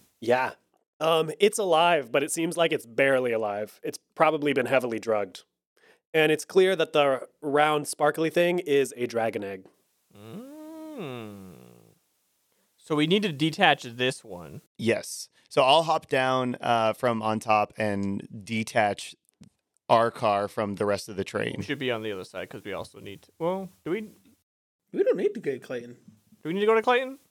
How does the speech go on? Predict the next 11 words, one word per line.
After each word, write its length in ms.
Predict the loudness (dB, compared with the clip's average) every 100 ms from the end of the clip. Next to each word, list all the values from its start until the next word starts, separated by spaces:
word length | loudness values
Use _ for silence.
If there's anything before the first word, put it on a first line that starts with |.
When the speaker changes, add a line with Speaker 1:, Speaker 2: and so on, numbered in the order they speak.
| _
Speaker 4:
No, 200 | -2 2
your 140 | 4 4
daddy 180 | 6 6
Speaker 3:
I 40 | 4
mean, 40 |
Speaker 4:
knows. 480 | 4 4 2 0 -14 _ -14 -14 -2
Speaker 3:
your 160 | 0
daddy 320 | 4 4 4 2
knows 340 | 2 2 -2
now. 260 | -4 -4 -6 _
Speaker 2:
Yeah? 180 | 0 0